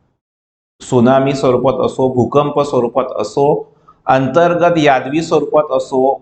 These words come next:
किंवा अर्थव्यवस्था एकदम क्रॅश, स्टॉक मार्केट क्रॅश होण्याच्या स्वरूपात असो, बरीच उलथापालथ होणार आहे. आणि त्याला बरेच फॅक्टर आहेत. असा एक फॅक्टरचा अभ्यास करून कोणालाही ठामपणे सांगता येणार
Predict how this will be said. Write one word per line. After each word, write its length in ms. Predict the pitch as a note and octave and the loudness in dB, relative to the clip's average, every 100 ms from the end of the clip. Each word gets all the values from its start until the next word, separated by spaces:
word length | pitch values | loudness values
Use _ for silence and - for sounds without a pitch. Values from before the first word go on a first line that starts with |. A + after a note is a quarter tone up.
| _ _ _ _ D3+ | _ _ _ _ 0
किंवा 360 | D3 D3 D3+ D3+ C#3 | 2 4 4 4 2
अर्थव्यवस्था 1200 | C3 C3 E3 D3+ D3 D3+ - D#3+ D3+ D3 C#3+ D3 | 0 0 0 2 2 0 -2 0 2 2 0 -2
एकदम 340 | B2 - C#3+ D3 | -4 -2 -4 -2
क्रॅश, 380 | C3+ C3+ C3+ C3 - - - | 0 2 2 -4 -10 -16 -10
स्टॉक 340 | - C3 C3 C3 | 0 2 2 0
मार्केट 440 | C3+ C3+ C#3+ - | 0 0 -4 -4
क्रॅश 360 | - C3 C3+ - | 2 2 2 0
होण्याच्या 320 | C3 B2+ C3 | -4 -2 -2
स्वरूपात 480 | C3 A#2+ A#2 B2 - | 0 0 0 -2 -4
असो, 240 | G#2 C#3 F3+ _ _ _ _ _ | -4 -2 -4 _ _ _ _ _
बरीच 420 | A2+ C#3+ D#3+ F#3 | 0 2 2 2
उलथापालथ 680 | E3 C3+ D3+ D3 C#3+ C#3+ - | 0 0 0 0 0 0 -2
होणार 320 | C3+ B2+ B2 A#2 | 0 2 2 2
आहे. 180 | C3+ - _ _ _ _ _ _ _ _ | 0 -4 _ _ _ _ _ _ _ _
आणि 160 | A#2 C#3 | -2 2
त्याला 220 | D#3+ D#3 | 2 2
बरेच 420 | D#3 D3 E3 - D#3+ | 2 2 0 -2 -2
फॅक्टर 380 | C3+ - D3+ | -2 0 0
आहेत. 280 | D3 C3+ C#3+ | 2 0 0
असा 220 | B2 - | 0 0
एक 280 | B2+ C#3+ C#3+ | 2 2 2
फॅक्टरचा 580 | D3+ C#3 D3+ C#3+ C#3+ C#3+ | -2 -2 0 -2 0 0
अभ्यास 400 | B2 B2 B2+ - | 0 0 0 0
करून 340 | C3+ C3 C3 - - _ - | 0 0 0 -6 -18 _ -2
कोणालाही 360 | B2 B2 B2+ | 0 2 0
ठामपणे 540 | B2+ C#3+ B2 B2+ A#2 A#2+ | -2 -2 -4 -4 -6 -4
सांगता 360 | C3 A2 A#2+ | -6 -2 0
येणार 220 | A2+ A2 | 2 2